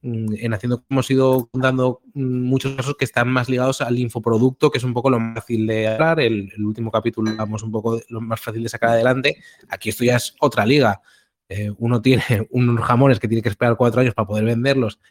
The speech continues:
y hacer todo el reparto, etcétera, etcétera. Y, eh, Ángel está con, eh, el SaaS, que lo que comentabas, la, en el grupo que decías que estás con gente de SaaS, uf, es que yo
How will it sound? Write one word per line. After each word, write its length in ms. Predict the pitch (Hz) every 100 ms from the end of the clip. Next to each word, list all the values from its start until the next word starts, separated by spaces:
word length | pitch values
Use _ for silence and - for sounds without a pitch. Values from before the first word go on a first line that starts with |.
| -
y 60 |
hacer 160 | 98 110
todo 140 | 110
el 60 | 110
reparto, 520 | 110 110 127 131 123
etcétera, 280 | 110 113 123
etcétera. 360 | 117 123 156 170 - - -
Y, 380 | 120 135 170 -
eh, 220 | 127 113 107
Ángel 420 | 110 107 127 147
está 260 | 127 - 113
con, 260 | 117 127 127
eh, 400 | 123 113 110 107
el 120 | 107 107
SaaS, 380 | - 120 151 - _ _
que 80 | 123
lo 80 | 110
que 80 |
comentabas, 600 | 107 104 104 127 156 120 _ _ _ _
la, 160 | 127 123
en 280 | 127 117 117
el 80 | 113
grupo 320 | 113 117 123
que 300 | 131 123 123
decías 360 | 123 123 139 -
que 80 |
estás 220 | 110 - 110
con 160 | 117
gente 240 | 117 117 123
de 100 | 120
SaaS, 380 | 131 139 160 _
uf, 260 | 147 131 -
es 160 | - -
que 140 | 147
yo 140 | 139